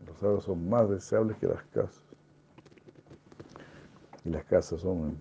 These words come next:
impactantes, ¿no? En algunos lugares las enredaderas actúan como bailarinas. En algunos lugares,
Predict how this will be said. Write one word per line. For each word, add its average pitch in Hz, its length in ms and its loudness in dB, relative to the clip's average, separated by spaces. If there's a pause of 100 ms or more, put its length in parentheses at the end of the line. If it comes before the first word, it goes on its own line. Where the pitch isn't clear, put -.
(140)
impactantes, 76 720 -2
¿no? 98 300 -14 (1200)
En 101 120 8
algunos 113 340 12
lugares 113 680 8
las 101 200 -2
enredaderas 104 720 8
actúan 110 360 4
como 101 280 2
bailarinas. 95 920 4 (840)
En 101 140 6
algunos 104 400 10
lugares, 110 760 8